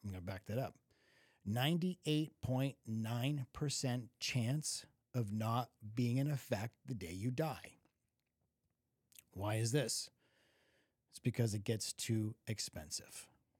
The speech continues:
If you're a twenty-nine-year-old male and you're looking to replace your income, if you're earning a hundred thousand dollars a year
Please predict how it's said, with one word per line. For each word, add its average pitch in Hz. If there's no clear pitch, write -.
If 107
you're 147
a 151
twenty-nine-year-old 120
male 87
and 107
you're 135
looking 127
to 127
replace 120
your 117
income, 113
if 98
you're 117
earning 113
a 104
hundred 110
thousand 113
dollars 104
a 110
year 82